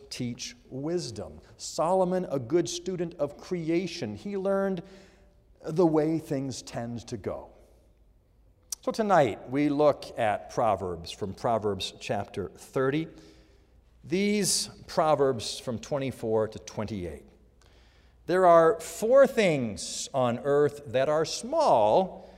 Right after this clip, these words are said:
but they are exceedingly wise.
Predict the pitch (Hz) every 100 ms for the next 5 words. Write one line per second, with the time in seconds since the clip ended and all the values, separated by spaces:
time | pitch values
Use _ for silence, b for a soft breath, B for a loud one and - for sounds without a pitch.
0 | B B B B B 95 - 143 165 -
1 | 139 147 107 113 113 113 110 - - -
2 | 110 107 101 98 95 95 - - 92 82
3 | - - - - -